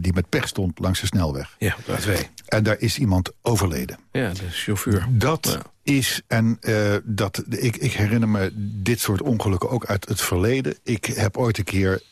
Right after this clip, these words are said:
Speaker 1: ehm, eh, een A N W B'er gesproken... die op weg naar een pechgeval vijf kilometer verderop, eh, achter een vrachtauto reed. En die zag, die zag die vrachtauto voor hem zo af en toe zo'n beetje die, die, die, die vluchtstrook toucheren en dan weer terug, hè. Dat,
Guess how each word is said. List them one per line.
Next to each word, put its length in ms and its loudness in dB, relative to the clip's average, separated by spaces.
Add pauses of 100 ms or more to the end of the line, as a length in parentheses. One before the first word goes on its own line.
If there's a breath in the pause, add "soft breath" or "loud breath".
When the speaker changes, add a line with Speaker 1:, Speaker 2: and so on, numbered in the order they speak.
Speaker 1:
ehm, 600 2 (400)
eh, 280 2
een 220 2
A 120 2
N 40 4
W 120 2
B'er 300 2
gesproken... 680 -2
die 220 0 (320 loud breath)
op 180 0
weg 340 0
naar 220 2
een 240 2 (720 loud breath)
pechgeval 760 0
vijf 300 0
kilometer 540 0
verderop, 720 0
eh, 160 0
achter 400 -2
een 80 4
vrachtauto 680 0
reed. 260 2
En 120 0
die 120 4
zag, 300 -2 (680 loud breath)
die 100 2
zag 200 2
die 120 0
vrachtauto 440 2
voor 240 2
hem 100 0
zo 120 2
af 180 0
en 60 0
toe 120 2
zo'n 140 2
beetje 320 0
die, 220 0 (160)
die, 240 0
die, 240 -6
die 140 4
vluchtstrook 520 2
toucheren 600 2
en 100 2
dan 140 4
weer 120 0
terug, 320 -2
hè. 100 -2
Dat, 120 0